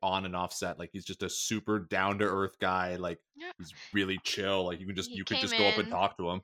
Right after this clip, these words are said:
Speaker 2: Yeah, he came in and, uh, was talking about, like, how he was raised in Toronto, went to school here and all that stuff, so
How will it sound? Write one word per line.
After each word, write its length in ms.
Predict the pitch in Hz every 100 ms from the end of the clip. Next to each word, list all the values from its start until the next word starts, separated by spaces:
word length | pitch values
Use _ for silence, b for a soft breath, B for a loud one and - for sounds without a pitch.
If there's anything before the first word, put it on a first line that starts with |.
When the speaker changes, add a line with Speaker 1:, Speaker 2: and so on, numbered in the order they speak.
| _ _ _ _ _ -
Speaker 2:
Yeah, 160 | 202 185
he 240 | 220 240
came 320 | 220 269 262
in 260 | 226 214 208
and, 320 | 185 180 185
uh, 360 | 180 170 165 165 -
was 120 | 190
talking 380 | - 175 175 170
about, 380 | 165 160 160 -
like, 200 | 160 165
how 200 | - 151
he 420 | 175 165 160 160 - _ _ _ _ - _ _ _ _ _ _
was 160 | 196 170
raised 220 | 151 160
in 60 | 165
Toronto, 300 | 160 156 160
went 120 | 165 165
to 60 |
school 220 | 165 143
here 380 | 156 170 160 156
and 100 | 151
all 120 | 156 151
that 200 | 135 -
stuff, 300 | - -
so 80 | -